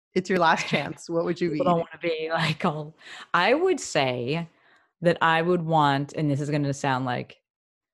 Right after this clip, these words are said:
Speaker 2: I don't wanna be racist, but it's gonna sound like a black person answer, but I would
Speaker 1: <laughs>
Speaker 2: love chicken and waffles. I used to
Speaker 1: Mm.
Speaker 2: think that was the weirdest combination, and then I've had it and I was like, "What have I been doing my
Speaker 1: Yeah,
Speaker 2: whole
Speaker 1: yeah.
Speaker 2: life?"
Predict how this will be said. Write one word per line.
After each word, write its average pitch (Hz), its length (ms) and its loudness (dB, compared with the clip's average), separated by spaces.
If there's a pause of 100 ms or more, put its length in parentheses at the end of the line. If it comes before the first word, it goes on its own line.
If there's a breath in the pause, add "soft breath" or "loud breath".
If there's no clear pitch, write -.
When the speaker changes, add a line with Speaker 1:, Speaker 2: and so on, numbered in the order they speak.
(160)
Speaker 2:
I 175 60 0
don't 160 80 2
wanna 160 180 4
be 135 60 -2
racist, 139 340 2
but - 60 -14
it's 135 80 -4
gonna 147 120 -2
sound 139 160 0
like 135 60 -2
a 131 40 -6
black 135 280 0
person 135 260 -4
answer, 131 200 -8
but 139 200 -2
I 160 120 6
would 180 160 2
Speaker 1:
<laughs> 170 80 0
Speaker 2:
love 151 420 2 (120)
chicken - 460 4
and 170 160 2
waffles. 143 540 -2 (680)
I 190 100 4
used 247 180 4
to 254 60 -2
Speaker 1:
Mm. - 0 -
Speaker 2:
think 262 120 0
that 220 120 4
was 180 140 0
the 190 100 6
weirdest 175 360 4
combination, 180 760 4 (400 loud breath)
and 170 100 0
then 208 140 6
I've 175 220 0
had 151 300 2
it 226 80 8
and 180 120 4
I 170 80 4
was 165 100 4
like, 175 180 4
"What 320 320 6
have 440 240 8
I 440 40 4
been 370 260 2
doing 330 460 6
my 254 120 8
Speaker 1:
Yeah, - 40 6
Speaker 2:
whole 254 240 8
Speaker 1:
yeah. - 20 0
Speaker 2:
life?" 185 260 0